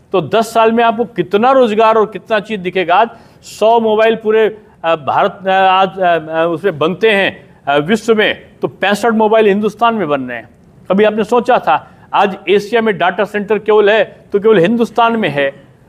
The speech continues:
आज हम, अ, स-, सड़क नीचे, सड़क के ऊपर, अ, पुल, पुल के ऊपर metro, हम केवल हिंदुस्तान में बना रहे हैं। क्या ये विकसित राष्ट्र में केवल था? कभी हम यहाँ पर है,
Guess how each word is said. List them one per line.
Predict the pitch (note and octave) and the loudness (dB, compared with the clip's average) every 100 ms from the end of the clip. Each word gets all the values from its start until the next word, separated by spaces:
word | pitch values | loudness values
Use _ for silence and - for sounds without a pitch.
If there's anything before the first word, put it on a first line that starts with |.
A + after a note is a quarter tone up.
| _ - | _ 0
आज | G3 G#3+ | 2 2
हम, | G#3 A3+ - - - | 0 -2 -10 -20 -2
अ, | F3 F#3 D3 E3+ | 0 0 -4 -14
स-, | D3 - | -14 -2
सड़क | E3+ D3+ - F3 G#3 G#3+ | -2 0 0 0 0 -2
नीचे, | G#3 G3+ B3 C#4 - _ - | -4 0 0 0 -8 _ -10
सड़क | - F#3+ G3+ | -2 -2 0
के | A3 | 0
ऊपर, | G#3 G3 A3 G3+ | 2 0 0 0
अ, | D#3 - - C#3 | -2 -12 -8 -2
पुल, | D3+ - - A3+ B3 A#3 | -2 -2 0 2 2 -2
पुल | G#3 G#3 | -2 0
के | G#3 | 2
ऊपर | G3 G#3+ F3 | 2 0 0
metro, | D#3+ F#3 G#3+ F3+ F#3+ - - - | -2 -2 0 2 0 -4 -20 -4
हम | G#3+ A#3 | -4 2
केवल | B3 A#3 | 2 2
हिंदुस्तान | G#3 B3 A#3 C4+ C4+ | 0 -4 -2 -2 0
में | A3+ | 0
बना | G3 E3 | 2 0
रहे | C#3 | 0
हैं। | C3 B2+ - _ _ _ _ | -4 -10 -20 _ _ _ _
क्या | F#3 F#3+ | 0 2
ये | G#3 A3+ | 2 0
विकसित | G3 D3 - A#3+ G3+ | -2 -6 -6 -8 -2
राष्ट्र | G#3 G3+ A3 | -2 0 -4
में | G3+ | 0
केवल | A3+ G#3+ | 0 2
था? | A3+ | 0
कभी | A3 A3+ A3 | 0 0 0
हम | A3 | 0
यहाँ | G#3 A#3 | 2 2
पर | B3 | 2
है, | A#3 C4+ A3+ F3+ | 2 2 0 -4